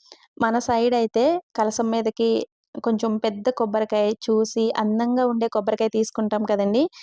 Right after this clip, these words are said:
ఇక్కడైతే కొబ్బరికాయలు చాలా చిన్నగా ఉంటాయండి. ఇక్కడెక్కడ కూడా కొబ్బరి చెట్లు ఉండవు. ఆహ్, కొబ్బరికాయలు కూడా పెద్దగా దొరకవనమాట. చిన్న చిన్న కాయలు అలా ఉంటాయి. ఇక్కడ ఎవరు కూడా కొబ్బరికాయ వాడరండి.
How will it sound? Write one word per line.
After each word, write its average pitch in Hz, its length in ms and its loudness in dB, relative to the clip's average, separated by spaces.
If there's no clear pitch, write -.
ఇక్కడైతే 277 460 2
కొబ్బరికాయలు 226 520 0
చాలా 220 280 0
చిన్నగా 220 540 0
ఉంటాయండి. 214 580 0
ఇక్కడెక్కడ 220 480 -2
కూడా 220 220 0
కొబ్బరి 226 300 0
చెట్లు 247 340 0
ఉండవు. 226 360 0
ఆహ్, 226 260 0
కొబ్బరికాయలు 285 520 0
కూడా 277 160 0
పెద్దగా 240 400 0
దొరకవనమాట. 220 720 0
చిన్న 226 200 -2
చిన్న 220 340 -2
కాయలు 208 480 0
అలా 214 220 -2
ఉంటాయి. 208 500 2
ఇక్కడ 247 200 2
ఎవరు 214 180 2
కూడా 233 160 -2
కొబ్బరికాయ 220 460 0
వాడరండి. 214 640 0